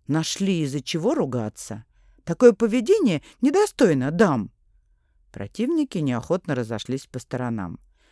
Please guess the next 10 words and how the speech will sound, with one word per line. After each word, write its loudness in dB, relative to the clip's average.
Я, 0
находясь 0
между 2
двух -4
взвинченных -4
бойцов, -2
как -6
рефери, 0
громко -4
сказала: -6